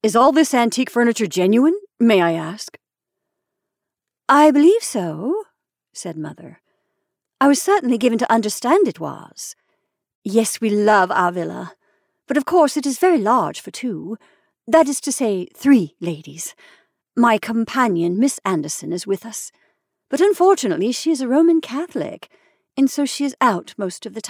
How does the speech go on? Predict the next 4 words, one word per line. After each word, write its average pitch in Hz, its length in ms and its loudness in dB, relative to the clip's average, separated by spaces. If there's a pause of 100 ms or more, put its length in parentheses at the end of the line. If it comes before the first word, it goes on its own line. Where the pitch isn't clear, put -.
(100)
time." 220 320 -12 (1500)
Mister 175 320 -4
Prodger 208 400 -2
bowed, 175 460 -4